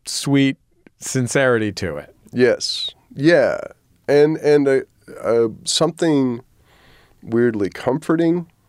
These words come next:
Speaker 2: in them. Um, I mean, I think The Tick, especially this most recent version, the Amazon version, it happens to also just be an examination of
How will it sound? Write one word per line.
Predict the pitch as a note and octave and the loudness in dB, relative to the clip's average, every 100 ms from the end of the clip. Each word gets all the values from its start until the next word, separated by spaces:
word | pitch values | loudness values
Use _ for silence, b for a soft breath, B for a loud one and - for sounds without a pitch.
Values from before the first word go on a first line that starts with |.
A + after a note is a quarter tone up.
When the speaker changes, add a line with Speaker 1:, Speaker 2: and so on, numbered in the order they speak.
| _ _ _ - | _ _ _ -4
Speaker 2:
in | C3+ D3 C#3 A#2+ | 0 2 0 0
them. | C#3 D3+ - - - - | 0 2 -2 -6 -16 -6
Um, | - A#2+ A#2+ A2+ - - | 0 2 2 0 -4 -2
I | B2 | 2
mean, | C3+ C3+ | 4 4
I | B2+ | 2
think | B2+ D#3 D#3 - - - _ _ b b b b b b _ | 0 -2 -4 -8 -20 -20 _ _ b b b b b b _
The | A#2 | -6
Tick, | - D3+ C3 | -2 -2 -2
especially | B2 - A#3+ - D#3+ | -4 -2 -2 0 2
this | C3 - | 0 0
most | B2 A2 | 0 0
recent | B2+ C3 G#2+ - _ _ | -2 0 -2 -4 _ _
version, | - G#2 G#2 F#2+ | -6 -2 0 0
the | G2 G#2 | 2 2
Amazon | A2 G#2 G#2 G2+ | 2 0 2 2
version, | G2 G2+ G2 F#2 F2+ - | 2 0 0 -2 -4 -8
it | - - _ - b b b b b | -14 -16 _ -20 b b b b b
happens | - D3 - D#3 - | -4 -2 0 -2 0
to | B2+ | 0
also | D3+ - F#3 | 0 0 -2
just | D3 C3 | -2 -6
be | - B2+ | -2 0
an | A#2+ | 2
examination | A#2 G#2+ A#2 A#2 A2 A2 G#2 A2 G#2 | 0 0 0 2 2 0 0 0 0
of | G2 F#2+ - - | 0 -2 -8 -20